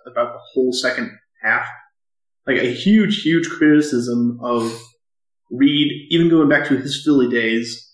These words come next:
Um, and you kinda saw it pop up again in that game against the Bengals.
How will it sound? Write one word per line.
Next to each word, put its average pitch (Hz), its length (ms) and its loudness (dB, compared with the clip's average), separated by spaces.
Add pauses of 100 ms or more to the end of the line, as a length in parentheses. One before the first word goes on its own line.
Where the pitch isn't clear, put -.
(140)
Um, 113 360 -8
and 120 120 -2
you 127 120 -4
kinda 139 220 0
saw 131 420 0
it - 60 -12
pop 135 160 -2
up 123 100 -4
again 120 320 0
in 123 140 0
that 107 160 -4
game 127 180 -4
against 120 240 -6
the - 180 -12
Bengals. 143 360 0